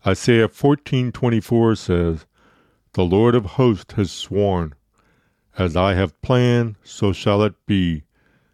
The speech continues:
and as I have purposed, so shall it stand."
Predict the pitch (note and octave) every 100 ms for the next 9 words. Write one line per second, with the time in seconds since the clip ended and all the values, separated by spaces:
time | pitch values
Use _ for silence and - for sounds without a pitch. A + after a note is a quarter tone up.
0 | _ - F2 F2+ F2 F2+ F2+ F2 E2+ -
1 | E3+ C#3 F#2 E2 - _ _ - - G2+
2 | F#2 G#2 F#2+ F#2+ - - F#2+ F#2 E2+ D#2